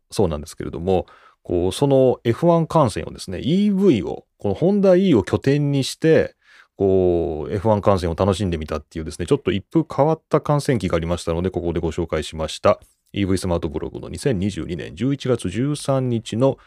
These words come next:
石川温さんの記事です。で、こちらによりますとね、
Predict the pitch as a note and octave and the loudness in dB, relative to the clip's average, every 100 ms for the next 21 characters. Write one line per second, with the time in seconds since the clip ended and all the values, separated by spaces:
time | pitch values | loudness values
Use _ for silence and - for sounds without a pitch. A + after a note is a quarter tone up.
0 | _ - A2 - G2 - - G2 F2+ F2 | _ -12 -10 0 0 0 -4 -2 0 -2
1 | E2+ D#2+ F2 - F2+ - - - _ _ | -2 -6 -8 -12 -16 -16 -14 -16 _ _
2 | - - - _ _ _ - B2+ C#3+ F#3 | -20 -20 -20 _ _ _ -6 0 0 4
3 | G3 F#3 F3+ F3 F3 - - D3+ C#2+ D#2+ | 6 8 8 6 4 -2 -2 -2 0 0
4 | D3+ | -2